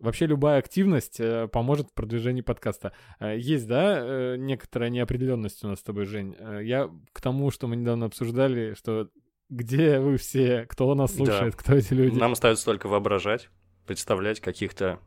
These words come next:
Speaker 2: интеллектуалов. Вы же все красавцы-интеллектуалы. В общем, мы вас так и представляем.
Speaker 1: Просто каждый раз, когда мы пишем выпуск, мы представляем себе толпу из примерно тысячи, э, полторы тысячи людей. А, ну, я ориентируюсь по примерному количеству прослушиваний на выпусках,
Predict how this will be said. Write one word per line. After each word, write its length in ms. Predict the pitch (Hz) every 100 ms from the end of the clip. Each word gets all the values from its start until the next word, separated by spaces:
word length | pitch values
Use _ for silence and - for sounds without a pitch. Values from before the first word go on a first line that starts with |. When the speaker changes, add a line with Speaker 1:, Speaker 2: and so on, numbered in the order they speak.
| -
Speaker 2:
интеллектуалов. 600 | 95 104 95 104 113 104
Вы 60 | 120
же 100 | 131
все 180 | 160
красавцы-интеллектуалы. 1000 | 135 131 - 147 127 117 113 123 98 85 95
В 100 | 117
общем, 300 | - 117 101
мы 80 |
вас 160 | 110 110
так 180 | 110 113
и 60 |
представляем. 520 | 117 113 123 101 98 98 - - - - - - 117
Speaker 1:
Просто 320 | 135 139 - 110
каждый 380 | 151 156 131
раз, 280 | 117 104 -
когда 300 | - 107 113
мы 140 | 127 120
пишем 320 | 123 - 113
выпуск, 240 | 139 135 -
мы 140 | 104
представляем 520 | 110 - 127 117 120
себе 360 | - 113 113 113
толпу 480 | 120 110 151 170 175
из 280 | 127 113
примерно 720 | - 127 131 123 117 113 110 - - -
тысячи, 480 | 156 156 131 - 131 127
э, 440 | 123 117 107 117
полторы 440 | 113 104 123 135
тысячи 340 | 123 117 - 120
людей. 520 | 113 113 139 175 185 - - - -
А, 200 | 110 117
ну, 200 | 180 156
я 140 | 131
ориентируюсь 560 | 123 139 139 143 131 -
по 100 | 117
примерному 400 | 120 127 117 107
количеству 400 | 113 107 - 107
прослушиваний 680 | 113 - 131 110 104 98
на 320 | 98 98 98 107
выпусках, 540 | 147 131 - 104